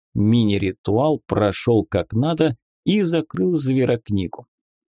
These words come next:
Клыкастая тварь что-то неразборчиво проворчала, не прекращая храпеть.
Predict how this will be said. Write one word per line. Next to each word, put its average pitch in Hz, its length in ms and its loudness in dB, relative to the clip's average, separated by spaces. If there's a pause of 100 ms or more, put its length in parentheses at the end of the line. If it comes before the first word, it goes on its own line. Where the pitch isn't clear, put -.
(120)
Клыкастая 143 640 2
тварь 110 220 2
что-то 107 400 0
неразборчиво 104 1000 0
проворчала, 110 920 -2
не 135 240 2
прекращая 101 920 0
храпеть. 110 640 -2